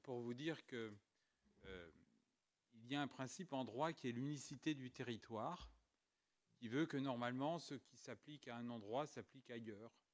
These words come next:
de la même manière. Et, euh, vous proposez ce soir une délibération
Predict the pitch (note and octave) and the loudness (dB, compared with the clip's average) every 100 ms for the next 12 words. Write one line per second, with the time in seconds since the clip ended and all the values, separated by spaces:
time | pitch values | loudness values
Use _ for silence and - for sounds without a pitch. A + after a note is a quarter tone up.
0 | _ _ A2 A2 A2 A#2 A#2 A2+ G#2+ A#2+ | _ _ -12 -8 -6 -4 -4 -4 -2 -2
1 | F3 - _ _ _ _ _ _ _ _ | -4 -6 _ _ _ _ _ _ _ _
2 | _ _ _ - C#3+ D#3 C3 B2 A#2+ A#2 | _ _ _ 2 6 6 6 4 2 2
3 | A#2 - - - - - - - A2+ C#3 | 0 -2 -6 -10 -14 -16 -20 -20 -6 0
4 | E3+ D#3+ C#3 C#3+ C#3 C3 D3+ D3+ B2+ - | 2 2 4 2 4 4 4 4 0 0
5 | D#3+ C#3 B2+ B2+ B2 B2 A#2 A2+ A#2 - | 2 4 4 4 4 2 4 2 0 0
6 | D#3+ F3+ | 2 2